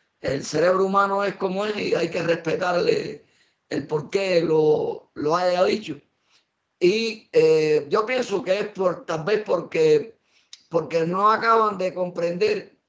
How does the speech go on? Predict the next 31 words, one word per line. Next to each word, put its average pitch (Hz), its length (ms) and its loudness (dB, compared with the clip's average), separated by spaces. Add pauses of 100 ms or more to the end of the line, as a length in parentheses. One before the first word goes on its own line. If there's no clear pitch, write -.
(180)
que 160 160 -2
los 151 160 -2
Estados 170 460 -2
Unidos 196 280 -6 (340)
es 196 600 0
una 190 960 0 (420)
corporación 180 640 0
de 208 140 2
Londres 214 440 0
y 135 120 -8
que, 147 480 -4
que 165 80 -2
es 170 60 4
un 165 180 -2
país 208 220 0
que 208 140 -4
no 202 100 -4
es 185 80 0
libre. 247 440 -4
Y, - 200 -10 (340)
y, 160 380 -2
y 165 180 2
como 165 380 2
el 160 160 -2
que 165 160 4
describe 208 560 2
todo, 220 500 2
todo 226 180 0
el 214 120 -2
desastre 202 540 -6
cubano 185 520 -4